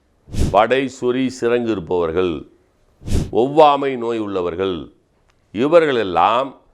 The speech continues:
கத்திரிக்காயை சாப்பிடக்கூடாது. மற்ற எல்லோரும் சாப்பிடலாம். அதனால் கத்திரிக்காய் என்பது உடம்புக்கு நன்மை தரக்கூடியது. மூலநோய் இருக்கிறதா?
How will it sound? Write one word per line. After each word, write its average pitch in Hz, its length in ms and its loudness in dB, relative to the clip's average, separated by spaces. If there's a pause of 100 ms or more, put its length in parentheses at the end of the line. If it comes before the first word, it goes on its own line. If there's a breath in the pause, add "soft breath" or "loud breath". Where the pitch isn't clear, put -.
(300)
கத்திரிக்காயை 113 680 0
சாப்பிடக்கூடாது. 78 800 -6 (720)
மற்ற 143 240 -2
எல்லோரும் 175 440 2
சாப்பிடலாம். 113 500 -2 (1700)
அதனால் 120 520 4 (160)
கத்திரிக்காய் 151 800 0
என்பது 98 400 -6 (1400)
உடம்புக்கு 147 760 2
நன்மை 156 380 2
தரக்கூடியது. 92 600 -4 (120)
மூலநோய் 175 540 2
இருக்கிறதா? 143 420 0